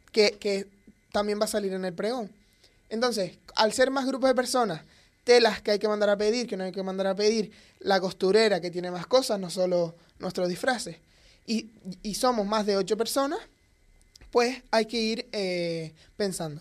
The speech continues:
Pero en general todos los disfraces los suelo pensar con un montón de antelación y ya después ejecutarlos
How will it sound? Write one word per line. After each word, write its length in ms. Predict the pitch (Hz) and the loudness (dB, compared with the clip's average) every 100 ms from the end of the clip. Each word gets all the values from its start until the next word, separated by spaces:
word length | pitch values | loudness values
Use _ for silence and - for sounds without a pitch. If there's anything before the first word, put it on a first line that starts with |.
| - _ _ | -18 _ _
Pero 180 | 240 233 | 2 2
en 60 | |
general 380 | 226 240 247 302 | 2 4 4 4
todos 200 | 311 285 | 4 2
los 100 | 277 | 2
disfraces 480 | 262 247 262 320 330 _ _ _ | -2 -2 -2 -4 -10 _ _ _
los 200 | 214 214 | -2 2
suelo 200 | 226 233 | 2 2
pensar 300 | 233 214 220 | 0 2 2
con 100 | 214 | 2
un 100 | 185 | -2
montón 200 | 175 185 | -2 0
de 60 | 208 | 0
antelación 540 | 214 202 196 226 320 - _ _ | 0 -2 0 -2 -2 -10 _ _
y 100 | - | 4
ya 100 | 254 | 6
después 360 | 262 262 247 247 | 6 4 2 2
ejecutarlos 720 | 220 226 202 190 240 277 359 | -2 -2 -2 4 4 4 -2